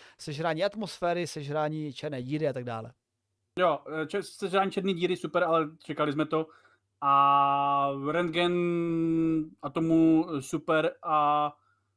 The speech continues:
Speaker 2: ještě musíme počkat, jestli se to bude dělat jednoduše, eh, replikovatelně a, a aplikace bude za dalších čtyřicet let.
Speaker 1: Ale tak, tak,
Speaker 2: Ne-,
Speaker 1: tak,
Speaker 2: na léčivek.
Speaker 1: tak nám
Speaker 2: Ale
Speaker 1: popiš, co na nedu C Z
Speaker 2: ale
Speaker 1: napsal, eh, jak vidím, člověk Ladislav Loukota.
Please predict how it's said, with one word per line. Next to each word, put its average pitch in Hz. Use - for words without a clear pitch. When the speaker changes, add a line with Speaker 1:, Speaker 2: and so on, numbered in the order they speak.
Speaker 2:
ještě 160
musíme 151
počkat, 147
jestli 147
se 143
to 143
bude 143
dělat 143
jednoduše, 139
eh, 139
replikovatelně 135
a, 131
a 156
aplikace 151
bude 139
za 135
dalších 131
čtyřicet 139
let. 123
Speaker 1:
Ale 123
tak, 180
tak, 196
Speaker 2:
Ne-, 135
Speaker 1:
tak, -
Speaker 2:
na 151
léčivek. 160
Speaker 1:
tak 190
nám 254
Speaker 2:
Ale 269
Speaker 1:
popiš, 240
co 214
na 220
nedu 220
C 233
Z 185
Speaker 2:
ale 214
Speaker 1:
napsal, 220
eh, 180
jak 180
vidím, 190
člověk 190
Ladislav 185
Loukota. 147